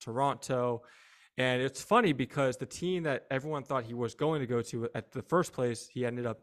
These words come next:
actually going to, despite all the whisper down the lane that was going on with this deal. And so what was the overall impression? Like, did you ever,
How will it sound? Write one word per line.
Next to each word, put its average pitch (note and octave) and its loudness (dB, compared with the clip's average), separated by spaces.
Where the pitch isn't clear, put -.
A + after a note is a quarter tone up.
actually A#2 -4
going B2 -2
to, A#2 -8
despite D#3 0
all B2+ 4
the A#2+ 2
whisper B2 -4
down A2 -2
the A2 -4
lane A2+ 0
that A2 -6
was G#2+ -10
going A2 -4
on A2+ 0
with G#2+ -12
this - -10
deal. A#2 -2
And A2 -8
so D#3+ -4
what G3 4
was A3 -2
the G#3 6
overall E3+ 6
impression? B2+ 2
Like, A#2 -2
did C3+ 0
you G3+ 4
ever, F3 2